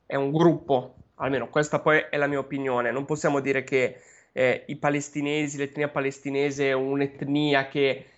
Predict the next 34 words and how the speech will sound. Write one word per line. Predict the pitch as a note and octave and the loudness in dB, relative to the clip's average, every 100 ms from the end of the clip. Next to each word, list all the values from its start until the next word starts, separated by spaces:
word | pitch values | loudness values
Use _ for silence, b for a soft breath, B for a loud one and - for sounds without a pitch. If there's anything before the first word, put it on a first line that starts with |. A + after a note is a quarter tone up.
| B | B
Eh, | - C3 C3 - - - | 0 4 4 0 -10 -8
per | - D3 | -6 0
cosa? | D#3 C3+ B2+ C3 B2+ | 2 4 2 -2 -2
Genetica? | C#3 C#3 E3 D#3+ - C#3+ C#3 D#3+ - _ _ _ | -2 -2 -2 -6 -2 2 2 0 -8 _ _ _
Per, | C#3+ C3+ C3+ C3+ - - | -2 0 0 -4 -10 -10
per | F#3+ | -8
che | F#3+ - | -4 -4
cosa? | - C3 B2+ B2 | 0 0 0 -2
È | |
questa | B2 C3+ - | -2 -4 0
la | C3 | 0
domanda | C3 C3+ C#3 C#3 | 2 2 2 0
che | D3 | 0
faccio. | - D3+ D#3 - F3 F3+ F3+ B B B _ _ _ _ _ _ _ - | 2 4 2 2 2 2 -2 B B B _ _ _ _ _ _ _ -12
In | D#3 | -2
qualche | E3 E3 E3+ | 0 0 0
modo | D#3+ D#3+ D#3+ E3+ E3 E3 - - _ _ _ _ _ | 2 4 4 4 6 6 4 -6 _ _ _ _ _
è | D3+ | -8
violenta | D#3 D#3 D3+ D3+ D3+ D3 D3 | -6 -4 -2 -2 -4 -2 -2
rispetto | C#3 - - C3 C3+ - C#3+ C3 | -2 -6 -2 -2 -4 -6 -2 -2
alle | - C3 | -2 0
altre. | B2+ A#2+ A2+ B2+ - | 2 2 -2 -8 -10
Cioè, | - - | -10 -6
questa | D3 C#3+ | -4 -2
cosa | C#3+ D3+ D3+ | 0 2 2
qui | - D3 | 2 2
è | C#3+ | 2
una | C3+ C3 B2+ | 0 -4 -4
cosa | - C3 B2+ | -4 -4 -6
che | |
secondo | - D#3 - C3 C3+ | -12 -8 -4 2 4
me, | C3 | 4
perché | C3 C3 D3 | 2 0 2
allora, | C#3+ C#3+ C#3 | 4 4 2